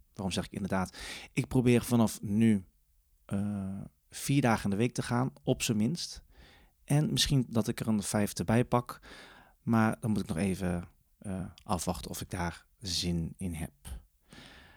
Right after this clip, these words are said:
Ja, dus veel gesport. En, eh, waar ik dus vooral veel aan heb gedacht is op stap gaan. Ik heb best wel zin om op stap te gaan,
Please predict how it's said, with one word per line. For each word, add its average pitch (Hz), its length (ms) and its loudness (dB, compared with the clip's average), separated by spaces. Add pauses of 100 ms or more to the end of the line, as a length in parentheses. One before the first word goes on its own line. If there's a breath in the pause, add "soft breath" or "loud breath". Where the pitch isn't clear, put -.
(440 loud breath)
Ja, 170 220 4
dus - 160 -2
veel 165 140 4
gesport. - 680 4
En, 151 400 4
eh, 143 400 4
waar 147 180 6
ik 143 80 -2
dus 143 160 2
vooral 147 560 4
veel - 260 6
aan 123 180 6
heb 120 140 4
gedacht 107 460 4
is 117 440 2 (540)
op - 180 -6
stap - 300 0
gaan. 87 280 0 (800 loud breath)
Ik - 200 -4
heb - 360 -4 (560)
best - 160 2
wel 110 80 2
zin 104 200 2
om 98 80 -2
op - 160 -6
stap - 220 -2
te - 80 0
gaan, 113 280 -2